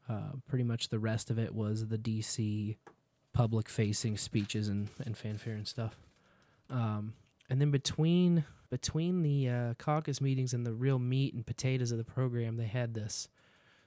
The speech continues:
Skype show, Behind the Rhyme. This is, I guess, a, a weekly Twitch show, a hip-hop based digital talk show series. So a video <laughs> podcast.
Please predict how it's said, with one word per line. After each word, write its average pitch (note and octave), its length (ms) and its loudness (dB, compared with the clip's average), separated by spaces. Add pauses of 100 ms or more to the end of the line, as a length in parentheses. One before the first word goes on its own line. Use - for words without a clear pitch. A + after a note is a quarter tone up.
(120)
Skype - 580 0
show, A2+ 500 2 (100)
Behind C3 480 4
the B2+ 100 4
Rhyme. C#3 520 0 (560)
This C3+ 120 -4
is, A#2+ 120 0
I A2+ 60 0
guess, A2+ 300 -4
a, G#2+ 300 -4
a A#2+ 80 -4
weekly C3 420 -2
Twitch B2+ 320 -2
show, A#2 460 -2 (220)
a - 40 -6
hip-hop - 520 0 (120)
based B2 440 0
digital B2+ 340 4
talk - 380 -4
show C#3+ 340 6
series. D3 600 0 (680)
So - 160 0
a B2 60 6
video A#2+ 260 4
<laughs> - 0 -
podcast. C3 520 0